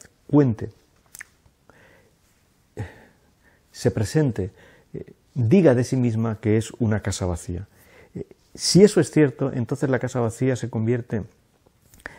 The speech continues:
en, eh, la, la página, eh, en blanco, se convierte en el punto de partida, el arjé, la arjé con la que tenemos que empezar a plantear exactamente si en la actualidad, eh, el exceso de profesores de filosofía,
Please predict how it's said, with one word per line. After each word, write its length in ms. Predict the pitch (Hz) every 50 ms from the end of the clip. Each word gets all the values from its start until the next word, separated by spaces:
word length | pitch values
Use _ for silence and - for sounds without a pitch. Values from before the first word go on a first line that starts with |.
| - _ _ _
en, 260 | 117 120 123 123 113 -
eh, 360 | - 104 - - - 73 - -
la, 200 | - 98 107 - -
la 220 | - 110 110 110 -
página, 540 | 147 131 - - 143 135 135 135 127 - -
eh, 260 | - 104 - - - - - - _ _ _ -
en 140 | 104 101 107
blanco, 500 | 127 143 147 143 123 - 127 117 113 - - - _
se 180 | - - 123
convierte 800 | - 127 120 120 135 147 139 - - 147 143 143 - - 135 131
en 100 | 120 117
el 100 | 117 110
punto 400 | - _ - 151 156 139 - 139
de 100 | 123 113
partida, 580 | - 120 107 - - 151 139 131 139 127 123 107
el 160 | 117 113 -
arjé, 560 | - 120 110 - - - 160 151 131 117 - - - _ _ -
la 160 | 107 107 110
arjé 420 | 107 - - - 143 135 117 - - - - - _ _
con 160 | - 123 117
la 120 | 120 110
que 100 | - 123
tenemos 400 | 104 113 110 120 123 131 123 -
que 380 | - - - 123 120 120 - 120
empezar 400 | 110 101 - 107 - - 117 117
a 60 | 113
plantear 440 | - 110 101 98 - 110 107 110 - -
exactamente 760 | 113 - - 110 98 - 104 98 95 98 92 87 - 95 - - - - - - _
si 240 | - - - 165 165
en 80 | 131
la 80 | 113 104
actualidad, 540 | 95 - - 104 98 101 101 110 107 98 - _ _ _ _ _ _ _ _ _ _
eh, 300 | - - - - 117 113 - - _
el 120 | - 113 113
exceso 600 | 107 - - - 160 143 - - 104 92 110 -
de 140 | 127 101 101
profesores 520 | - 101 95 - 101 - - 110 104 101 98
de 80 | 101
filosofía, 640 | - - 87 87 87 92 80 - 120 110 95 87 95